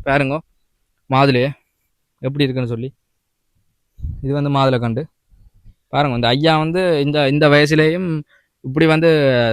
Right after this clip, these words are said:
காணியை வந்து நீட்டா வச்சிருக்கிறார். இப்ப நாங்களோட இப்படி ஒரு காணி வேண்டி இப்படி செய்ய வேண்டும்னா ஒரு, ஒரு கிலோ, ஒரு மாதம் ஒரு ஆசைக்கு செய்வோம். அடுத்த மாதம் வந்து பஞ்சில நாங்களே வந்து,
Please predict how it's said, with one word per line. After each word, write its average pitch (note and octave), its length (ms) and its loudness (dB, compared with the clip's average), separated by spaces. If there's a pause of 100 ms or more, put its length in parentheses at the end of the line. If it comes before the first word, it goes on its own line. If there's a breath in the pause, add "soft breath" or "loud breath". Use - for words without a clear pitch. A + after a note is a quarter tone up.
(120)
காணியை D3 340 0
வந்து D#3+ 180 -2
நீட்டா D#3+ 260 -2
வச்சிருக்கிறார். C3 520 -2
இப்ப A#2+ 100 -8
நாங்களோட F3 520 -4 (120)
இப்படி F3+ 260 -8
ஒரு F3 140 -2
காணி D#3+ 280 -4
வேண்டி D#3+ 240 -10
இப்படி D#3+ 180 -12
செய்ய D#3+ 140 2
வேண்டும்னா D#3 360 0 (580)
ஒரு, D#3 180 4
ஒரு D#3 200 2
கிலோ, E3+ 140 4
ஒரு E3+ 140 4
மாதம் F#3+ 300 2
ஒரு G3 100 4
ஆசைக்கு F#3 360 4
செய்வோம். D#3+ 320 0
அடுத்த E3 320 -4
மாதம் F3 260 2
வந்து F3+ 240 2
பஞ்சில E3+ 380 0
நாங்களே D#3+ 340 -4
வந்து, D#3 240 -12